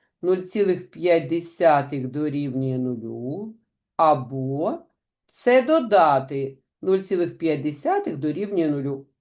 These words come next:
Розв'язуємо. Це дорівнює нуль цілих п'ять десятих, це дорівнює мінус нуль цілих п'ять десятих. Все, пишемо відповідь.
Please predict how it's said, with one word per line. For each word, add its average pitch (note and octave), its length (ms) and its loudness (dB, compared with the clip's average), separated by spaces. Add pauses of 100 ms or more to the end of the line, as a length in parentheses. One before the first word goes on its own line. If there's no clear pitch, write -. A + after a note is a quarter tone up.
(420)
Розв'язуємо. G3+ 1000 0 (520)
Це B3 380 4
дорівнює D3+ 1080 -2 (280)
нуль G3+ 200 2
цілих D#3+ 460 -2
п'ять B2+ 380 -2
десятих, B2+ 720 -8 (500)
це F3 320 2
дорівнює G#3 640 0
мінус G#3 600 -2
нуль C#3 160 -6
цілих F#3 460 -8
п'ять C3+ 340 -8
десятих. B2+ 580 -12 (2750)
Все, B3+ 300 2
пишемо B3+ 420 -2
відповідь. D#3 560 -4